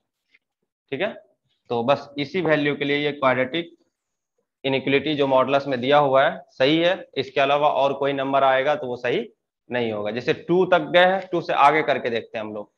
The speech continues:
थ्री करके देखते हैं, Three put करो इसमें, थ्री स्क्वायर क्या हो जाएगा, नाइन ना, नाइन माइनस थ्री कितना हो गया, सिक्स। तो six less than two, बात सही है क्या, नहीं है ना। तो वही बताया कि टू के आगे जा नहीं सकता, ना ही माइनस वन के पीछे जा सकता है कोई value।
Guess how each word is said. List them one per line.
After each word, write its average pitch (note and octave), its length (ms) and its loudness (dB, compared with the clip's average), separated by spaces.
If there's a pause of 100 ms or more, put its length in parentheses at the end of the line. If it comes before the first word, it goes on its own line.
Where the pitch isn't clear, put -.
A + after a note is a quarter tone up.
थ्री F3 180 0
करके C3 280 0
देखते A#2 240 -4
हैं, - 80 -14
Three D#3+ 160 -2
put D#3+ 220 -6
करो D3+ 140 0
इसमें, D3+ 240 -6 (560)
थ्री E3+ 220 2
स्क्वायर E3 240 -2
क्या E3 140 4
हो D3+ 60 4
जाएगा, C3 200 0
नाइन D#3+ 260 2
ना, C#3+ 140 -2 (960)
नाइन D#3+ 360 4 (300)
माइनस D3+ 440 4
थ्री A#2+ 120 -4
कितना D#3 220 -2
हो D3+ 60 2
गया, C3+ 140 -2
सिक्स। F#3+ 260 -4 (480)
तो B2+ 40 -6
six F#3 360 0
less E3+ 260 4
than D#3+ 220 -2
two, C#3 100 -4
बात C3+ 200 2
सही F3+ 220 0
है D3+ 100 0
क्या, A2 200 -6 (1000)
नहीं C#3+ 180 0
है B2+ 80 0
ना। C3 100 -4 (400)
तो B2 60 -6
वही C#3 120 2
बताया B2+ 360 2
कि C3+ 160 -8
टू D3 220 -6
के D3 100 0
आगे C3 220 0
जा C3+ 180 4
नहीं D3 140 -2
सकता, D3+ 340 -2
ना D3 100 0
ही C#3 120 -2
माइनस B2+ 300 -4
वन B2 120 -4
के A#2+ 120 -8
पीछे A#2 280 -8
जा A2 140 -4
सकता A2 240 -8
है G#2+ 60 -6
कोई G#2+ 160 -8
value। G2+ 260 -12